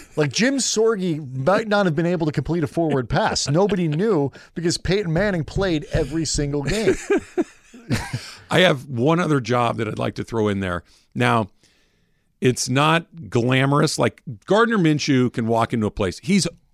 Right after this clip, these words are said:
Speaker 2: a member of the Philadelphia Eagles.
Speaker 1: Right.
Speaker 2: There's a situation where he could become a hero, right? It, we saw it with, uh, Nick Foles, right?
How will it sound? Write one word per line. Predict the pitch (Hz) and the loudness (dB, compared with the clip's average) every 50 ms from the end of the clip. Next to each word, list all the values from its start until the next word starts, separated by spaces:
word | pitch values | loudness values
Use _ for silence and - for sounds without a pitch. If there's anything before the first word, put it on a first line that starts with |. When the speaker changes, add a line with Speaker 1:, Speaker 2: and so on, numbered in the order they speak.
| _ _ - | _ _ -2
Speaker 2:
a | 139 139 | 0 0
member | 135 127 120 120 131 143 135 120 123 123 | 2 2 2 2 2 4 4 4 4 2
of | 113 90 | 2 2
the | 110 104 | -2 -2
Philadelphia | - - 117 107 95 98 95 95 - 98 | 0 0 2 2 2 2 0 -2 -2 -4
Eagles. | 98 98 90 80 80 - | -4 -4 -6 -6 -6 -2
Speaker 1:
Right. | - 180 117 - - - - - | -2 0 0 -2 -4 -12 -16 -2
Speaker 2:
There's | 135 151 185 208 202 165 | 2 4 6 6 6 6
a | 190 185 | 4 4
situation | 170 - - 190 160 - 151 143 147 147 131 - 147 120 | 4 4 2 0 2 2 2 2 2 2 0 0 -2 0
where | 120 120 | 0 0
he | 113 - 160 147 | 0 -2 -4 -2
could | - 160 123 | -2 -2 -2
become | 104 135 120 - - 120 113 110 104 - _ - - - | -2 -4 -4 -2 -2 -2 -2 -2 -4 -6 _ -16 -6 -2
a | - 127 123 | 0 0 0
hero, | 104 - - 170 175 160 120 - - - - _ | 0 -2 2 4 4 4 4 2 -4 -8 -10 _
right? | - 117 120 131 156 - | -2 0 0 0 0 -2
It, | - 143 131 139 | -4 -6 -4 -4
we | 127 120 | -4 -4
saw | 113 - - 131 131 139 | -4 -2 -2 -2 0 0
it | 143 143 | 0 0
with, | 139 135 - - | 0 -2 0 0
uh, | 143 131 127 123 123 123 | 0 0 2 0 0 -2
Nick | 135 151 - | -4 -4 0
Foles, | - 214 208 - - - - - _ _ _ | 0 0 0 0 -2 -8 -14 -16 _ _ _
right? | - 156 196 - | -4 -4 -4 -4